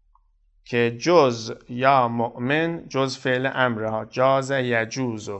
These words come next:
جاز یعنی عبور کرد، من تجاوزم که می‌گیم یعنی از حد عبور بکنه،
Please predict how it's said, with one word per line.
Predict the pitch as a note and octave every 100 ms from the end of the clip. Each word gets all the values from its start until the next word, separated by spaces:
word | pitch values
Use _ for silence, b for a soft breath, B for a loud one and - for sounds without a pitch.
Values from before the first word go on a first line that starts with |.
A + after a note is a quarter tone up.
| G#2
جاز | - B2 A#2+ A#2
یعنی | C#3+ C#3+ B2+ B2+ C3
عبور | - A#2 A#2+ G#2
کرد، | G2+ G#2 F#2+ E2 _ _ _ _ -
من | B2
تجاوزم | A#2+ A#2+ B2 A#2 B2+ B2+ B2
که | A#2+
می‌گیم | A#2+ A#2 C3 C3
یعنی | B2
از | A2+ A2+ -
حد | - A#2+ A2+ -
عبور | A2+ G#2+ G2+
بکنه، | G2+ F#2+ - E2+